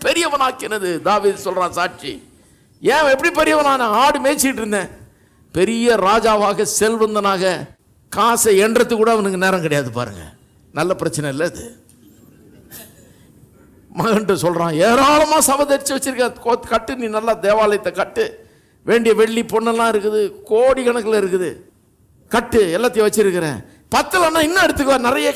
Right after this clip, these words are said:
கிடக்குது, எவ்வளவு இருக்குன்னு எனக்கே தெரியாதுன்றான். ஏராளமா கிடக்குது, கொட்டி கிடக்குது, எடுத்து கட்டுன்றான்." எவ்வளவு கொழுப்பு இருக்கும் பாருங்க.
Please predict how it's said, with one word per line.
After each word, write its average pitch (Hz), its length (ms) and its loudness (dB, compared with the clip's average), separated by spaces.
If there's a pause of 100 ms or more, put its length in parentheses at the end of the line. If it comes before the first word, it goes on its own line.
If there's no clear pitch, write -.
(100)
கிடக்குது, 269 460 0
எவ்வளவு 320 180 4
இருக்குன்னு 294 260 0
எனக்கே 269 280 2
தெரியாதுன்றான். 240 760 -2 (680)
ஏராளமா 269 520 4
கிடக்குது, 233 440 -2
கொட்டி 233 460 0
கிடக்குது, 185 420 0 (460)
எடுத்து 214 280 4
கட்டுன்றான்." 160 680 0 (360)
எவ்வளவு 190 240 -2
கொழுப்பு 190 240 0
இருக்கும் 151 200 -4
பாருங்க. 127 260 -10